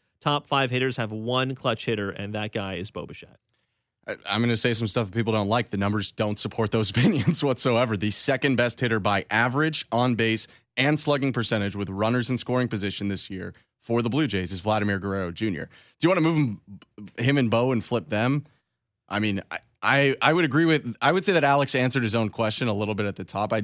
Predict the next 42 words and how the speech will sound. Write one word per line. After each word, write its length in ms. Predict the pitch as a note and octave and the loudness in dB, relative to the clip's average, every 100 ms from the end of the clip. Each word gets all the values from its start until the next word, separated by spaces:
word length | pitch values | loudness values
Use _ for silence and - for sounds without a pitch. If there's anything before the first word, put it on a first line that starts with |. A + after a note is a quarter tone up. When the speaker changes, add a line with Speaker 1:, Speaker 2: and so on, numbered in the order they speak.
| F#2+ _ _ _ | -4 _ _ _
Speaker 2:
I'm 80 | A2 | -4
just 120 | A#2+ | 0
not 140 | C#3 B2+ | 0 2
sure 140 | C3 | 2
you're 120 | A#2 | 2
going 220 | G#2+ A2+ | 2 2
to 60 | G#2+ | 2
revolutionize 800 | F#2 G2 G2+ F#2+ F#2+ G#2+ G2 G2 | 2 0 0 0 -2 -2 -2 -2
an 60 | |
offense 380 | F#2+ F#2 - A2+ | -4 -4 -2 -2
by 140 | - F#2+ | -2 -6
flipping 320 | - A2 G#2 | -6 -4 -4
your 100 | F2+ | -4
two 220 | - G#2 | -4 -4
and 100 | G2 | -4
three 240 | - G2+ G#2 | -8 -6 -2
hitters. 440 | A2 A#2+ C3 - - - _ _ - | 0 0 -2 -6 -10 -20 _ _ -4
I, 200 | G#2+ G2 | -2 -2
I 140 | - G2+ | -2 -2
think 320 | - B2 G#2+ | 2 0 2
that, 340 | A2+ G2 F2+ - _ | 2 4 2 -2 _
you 120 | A#2+ | 0
know, 160 | G#2+ F#2+ | 0 0
then 480 | F#2+ B2 A#2+ A2+ G2+ - _ _ | 0 2 4 2 -2 -8 _ _
Bo 260 | F#2 D3 D3 | 2 4 4
sees 280 | - A#2 G2 | 2 0 0
less 160 | F#2+ | -2
good 220 | - G#2 | -2 -4
pitches 340 | G2+ F#2 G2+ G2 | -4 -4 -4 -4
because 480 | G#2+ G2+ G2+ G2 - | -6 -4 -2 -2 -2
he 120 | A#2+ | 0
has 160 | A#2+ G2 | 0 0
someone 260 | G#2+ F#2+ | -4 -4
else 180 | F2 F#2 | -4 -6
behind 300 | - G2+ G2+ | -4 -4 0
him. 60 | A2+ | 2
And 80 | C#3+ | 2
I 80 | |
do 280 | C3+ G#2+ F#3+ | 0 0 0
think 200 | A3 E3+ | 2 0
they 120 | A#2+ A2+ | 2 4
are, 260 | A#2+ A#2 | 4 2